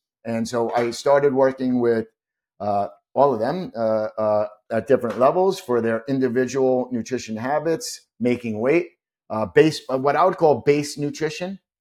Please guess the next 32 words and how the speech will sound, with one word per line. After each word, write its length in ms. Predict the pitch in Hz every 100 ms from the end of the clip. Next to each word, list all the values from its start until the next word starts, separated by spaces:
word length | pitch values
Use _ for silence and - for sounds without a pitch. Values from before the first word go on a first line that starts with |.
| _ _ _ -
and 160 | 131 131
then, 320 | 127 123 123
um, 420 | 123 120 113 98 - _ _ _ _ _ _ _ _ -
leading 380 | 131 165 156 147
into 200 | 139 131
fight 280 | 143 143 143
week 240 | 143 131
and 120 | 113
fight 240 | 123 117 101
week 240 | 95 -
nutrition. 560 | 95 90 98 - 151 - _ _ _ _ _ -
And 400 | 135 135 135 135
so 300 | 151 147 143
after, 760 | 160 170 175 165 160 160 160
I 100 | 139
don't 120 | 143
know, 140 | 123 127
a 40 |
month, 300 | 123 135 131
two 80 | 135
months 260 | 131 131 131
of 80 |
working 340 | 117 127 123 123
with 200 | 123 127
them, 400 | 135 135 131 - _ _ _ _ -
Glenn 240 | 135 139
one 180 | 139 135
day 180 | 131 127
calls 420 | 127 127 127 117
me 160 | 131 131
and 120 | 123
says, 360 | 127 127 117